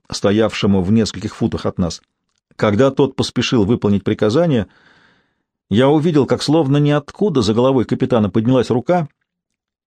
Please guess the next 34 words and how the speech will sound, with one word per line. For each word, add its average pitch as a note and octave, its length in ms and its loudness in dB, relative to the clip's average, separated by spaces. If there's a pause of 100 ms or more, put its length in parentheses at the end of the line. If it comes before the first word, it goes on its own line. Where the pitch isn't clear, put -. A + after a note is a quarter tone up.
(140)
Через D#3+ 320 2
мгновение B2+ 560 2
она C3 320 2
обхватила B2 540 0
ему A2 180 2
шею F3 320 0
и - 80 0
рванула A#2+ 400 2
голову B2 280 0
назад. G#2+ 340 0 (120)
Блеснуло A#2 640 0
что-то - 280 -4 (100)
острое, G2 420 0 (960)
и A#2+ 120 2
вдруг D#3+ 320 2
капитан F3 460 0
замер E3+ 400 0
на D#3+ 140 0
месте, F3+ 420 0
потрясённо D#3 580 0
выкатив D3 380 -2
глаза. C#3 400 0 (580)
Теперь D3+ 240 0
к C3+ 80 -4
его C3+ 220 4
горлу D3 380 2
чуть G#3+ 280 -4
пониже C3+ 400 2
правого A#2+ 380 0
уха E3+ 340 -2
был B2 200 0
приставлен C3+ 500 0
какой-то C3 340 -2
предмет. C#3+ 400 0